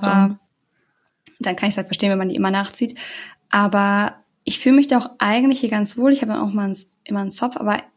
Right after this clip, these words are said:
Speaker 1: zum Beispiel in Köln oder auch in München, Düsseldorf, so wenn, wenn man so in den größeren Städten ist,
Speaker 2: Ja.
Speaker 1: obwohl
Speaker 2: Dann
Speaker 1: man
Speaker 2: in der
Speaker 1: eigentlich sagen
Speaker 2: Innenstadt.
Speaker 1: muss,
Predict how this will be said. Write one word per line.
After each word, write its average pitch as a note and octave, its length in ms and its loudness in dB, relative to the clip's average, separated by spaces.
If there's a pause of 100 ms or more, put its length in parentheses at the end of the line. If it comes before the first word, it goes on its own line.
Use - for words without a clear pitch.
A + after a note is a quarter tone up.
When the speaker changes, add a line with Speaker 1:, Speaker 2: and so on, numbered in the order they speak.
Speaker 1:
zum - 140 -4
Beispiel A3 200 -4
in F#3+ 260 -6
Köln A#3+ 420 0
oder G#3 220 -2 (720)
auch B3 180 -2
in B3+ 160 8
München, C#4 420 4
Düsseldorf, B3+ 420 0
so A#3+ 140 -8
wenn, B3 120 0
wenn A#3 100 0
man A#3+ 160 0
so A#3+ 60 -4
in A3+ 80 -2
den A3+ 80 -4
größeren B3+ 320 -6
Städten C4 300 -4
ist, - 420 -6 (880)
Speaker 2:
Ja. G3+ 420 -10 (360)
Speaker 1:
obwohl A#3+ 220 4
Speaker 2:
Dann G#3+ 100 6
Speaker 1:
man A3 100 8
Speaker 2:
in G#3 40 6
der G#3 100 8
Speaker 1:
eigentlich A#3 280 4
sagen C#4 300 4
Speaker 2:
Innenstadt. C#4+ 160 4
Speaker 1:
muss, - 60 -18